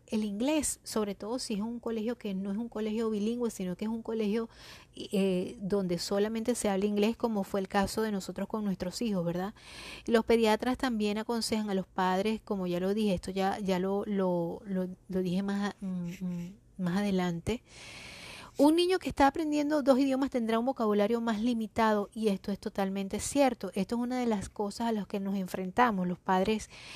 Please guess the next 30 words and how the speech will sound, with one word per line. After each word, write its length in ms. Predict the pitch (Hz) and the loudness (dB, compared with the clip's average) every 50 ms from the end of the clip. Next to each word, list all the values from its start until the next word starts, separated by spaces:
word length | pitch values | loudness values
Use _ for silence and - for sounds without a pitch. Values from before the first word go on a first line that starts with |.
| - - - | -16 0 4
de 140 | 208 208 | 4 6
niños 340 | 196 196 190 190 202 220 214 | 6 4 2 2 0 0 0
bilingües, 560 | - 220 190 185 190 190 180 175 175 175 175 | 0 0 2 2 2 2 2 0 0 -2 0
¿verdad? 320 | 180 180 180 185 202 220 - - - - - - - - - - - _ _ - - | 0 0 0 -2 -2 -4 -6 -8 -16 -20 -20 -20 -20 -20 -20 -20 -20 _ _ -4 4
Porque 480 | - 262 240 - - 247 240 226 214 - _ _ _ _ _ | 4 4 4 6 4 6 6 6 4 2 _ _ _ _ _
fíjense, 520 | - - - 269 247 247 233 208 - 226 - - _ | -10 -2 2 2 4 4 2 2 0 -2 -2 -4 _
fíjense, 500 | - - - 254 226 226 220 - - 214 | -8 -2 0 2 2 2 2 0 0 0
si 180 | - - 269 254 | 0 4 4 4
el 120 | 240 247 | 4 4
niño 220 | 254 254 269 320 302 | 2 0 0 -2 -2
cree, 440 | - 302 294 285 285 294 294 285 - _ _ _ _ - | 0 2 2 4 4 4 2 2 -2 _ _ _ _ 2
crece 360 | - 240 233 240 - 294 285 | 4 6 6 6 4 0 -2
con 140 | - 254 226 | -2 -2 -2
un 100 | 220 208 | -2 -2
cuidador 400 | - 262 254 233 226 220 220 - | 2 4 4 6 6 4 2 0
que 140 | - 208 | 2 2
habla 180 | 196 196 208 226 | 4 4 4 2
una 160 | 233 226 233 | 0 0 0
lengua 220 | 233 226 226 233 220 | 0 0 0 -2 -4
extranjera, 500 | - - 233 208 208 208 220 214 214 214 | -6 -6 -6 -6 -4 -2 -2 -2 -2 -4
quizá 400 | - - 202 185 - - 208 196 | -4 -4 -4 -2 0 0 0 0
una 140 | 202 214 | 0 -2
niñera 440 | 220 214 202 196 202 202 196 202 196 | -2 -4 -2 -2 -2 0 0 0 0
china 340 | 190 - - 220 208 196 196 | -2 -4 -6 -6 -4 -4 -4
o 40 | 196 | -4
francesa, 500 | - 196 190 175 - 202 180 - - 196 | -4 -4 -4 -2 0 0 0 2 0 -2
podría 260 | - 214 208 202 208 | 0 0 0 0 0
tener 280 | 214 247 233 226 233 247 | 0 -2 -2 0 0 0
algunos 320 | 233 214 208 190 190 190 | 0 0 -2 -2 -2 0
beneficios 560 | 202 196 196 180 - 208 185 - - 208 208 | 0 -2 -2 -2 -2 -2 -2 0 -2 -2 -2